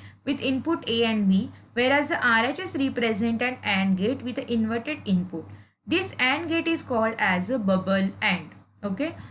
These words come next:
so how it can be represented? First is your nor one side and second side is your bubble and. So you can represent it in this format. This is a,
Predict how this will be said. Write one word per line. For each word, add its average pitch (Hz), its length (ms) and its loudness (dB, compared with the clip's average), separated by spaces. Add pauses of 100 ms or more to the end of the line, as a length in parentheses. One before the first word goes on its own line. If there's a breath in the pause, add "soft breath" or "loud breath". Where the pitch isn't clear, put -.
(140 loud breath)
so - 160 -4
how 311 160 4
it 330 160 0
can 302 220 0
be 285 220 0
represented? 202 800 0 (440)
First 262 260 2
is 277 120 -2
your 320 200 2
nor 233 460 2
one 214 220 0
side 208 340 0
and 247 160 -2
second 240 300 -2
side 285 200 -2
is 190 140 -4
your 254 80 -6
bubble 190 360 -2
and. 165 200 -6 (380 loud breath)
So - 120 -6
you 277 160 4
can 294 240 0
represent 240 640 0
it 240 40 -4
in 262 200 0
this 269 220 0
format. - 420 -4
This 202 200 -4
is 240 180 -4
a, 285 180 0